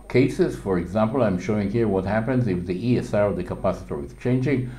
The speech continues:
What we see is that as the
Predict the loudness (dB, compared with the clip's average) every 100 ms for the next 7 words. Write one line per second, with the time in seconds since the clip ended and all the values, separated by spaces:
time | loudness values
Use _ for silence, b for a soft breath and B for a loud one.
0 | B B -4 -2 -2 -2 0 2 2 2
1 | 2 2 0 -2 -6 B B B -4 2
2 | 2 2 2 2 2 -2